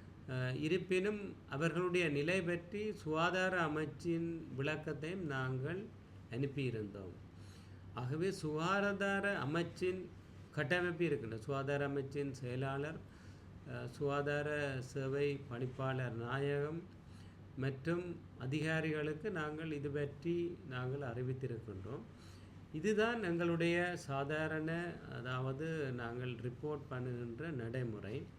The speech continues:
சாதாரணமாக ஒரு பா-, கௌரவ பாராளுமன்ற உறுப்பினர் அல்லது யாராவது இந்த கட்டமைப்புக்கு வெளியே இருந்து அவர்கள் எங்களை கேட்கின்ற போது நாங்கள் தகவல்களை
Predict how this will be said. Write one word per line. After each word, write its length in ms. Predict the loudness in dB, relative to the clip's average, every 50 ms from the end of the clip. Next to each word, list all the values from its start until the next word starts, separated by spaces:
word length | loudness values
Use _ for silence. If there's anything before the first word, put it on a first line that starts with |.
| -16 -16 -16 -16 -16 -16 -16 -16 -16 -12
சாதாரணமாக 1080 | -6 -2 0 2 4 4 4 4 4 4 2 2 2 4 4 4 4 4 2 2 2
ஒரு 300 | 4 4 4 2 2 0 0
பா-, 380 | 0 2 2 2 2 0 0 0
கௌரவ 380 | 0 2 2 4 4 4 2 2
பாராளுமன்ற 720 | 2 2 2 4 4 4 4 2 2 2 2 2 2 2
உறுப்பினர் 560 | 2 0 0 -2 -2 -2 -2 -2 -2 -4 -6 -8 -12 -14 -14 -14 -14 -16 -16 -16 -10 -6
அல்லது 640 | -2 0 2 2 2 2 2 2 2 0 0 -2 -6 -8 -8 -4
யாராவது 680 | -2 0 2 2 2 2 2 2 4 2 2 2 2 2
இந்த 260 | 2 2 0 -2 -2 -2
கட்டமைப்புக்கு 640 | -2 -2 -2 -2 -2 -2 -2 -4 -4 -6 -6 -2 0
வெளியே 440 | 2 2 2 2 4 4 4 4 4
இருந்து 580 | 2 0 0 -2 -2 -2 -2 -2 -2 -4 -6 -8 -6
அவர்கள் 520 | -4 -4 -2 -2 0 0 0 0 0 -2 -4 -6 -10 -14 -16 -16 -16 -14 -10 -6
எங்களை 540 | -4 -2 0 0 0 0 0 0 -2 -2 -4 -4
கேட்கின்ற 600 | -2 -2 -2 -2 -2 -2 -2 0 0 0 0 0 0
போது 480 | 0 0 0 0 0 0 0 0 -2 -4 -6 -14 -16 -16 -16 -16 -14 -8
நாங்கள் 640 | -6 -4 -2 0 0 0 0 0 -2 -2 -2 -4 -4 -6 -6
தகவல்களை 800 | -4 -4 -2 0 0 0 0 0 0 -2 0 0 0 -2 -4